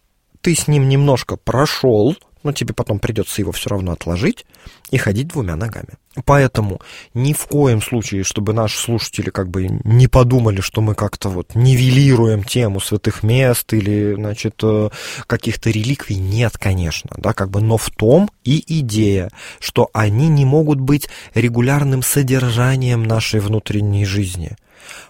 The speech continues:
Мы ищем Христа. Христос активно ищет нас. Активнее, чем мы его,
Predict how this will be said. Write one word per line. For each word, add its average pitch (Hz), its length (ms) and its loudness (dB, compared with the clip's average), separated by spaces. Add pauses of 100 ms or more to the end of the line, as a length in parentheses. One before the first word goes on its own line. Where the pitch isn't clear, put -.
(100)
Мы 143 460 4 (200)
ищем 143 520 0 (120)
Христа. - 720 -4
Христос - 640 -2 (100)
активно 127 920 -2
ищет 110 580 -4
нас. 101 240 -2
Активнее, 180 520 -2
чем 143 220 2
мы 127 180 4
его, 135 320 2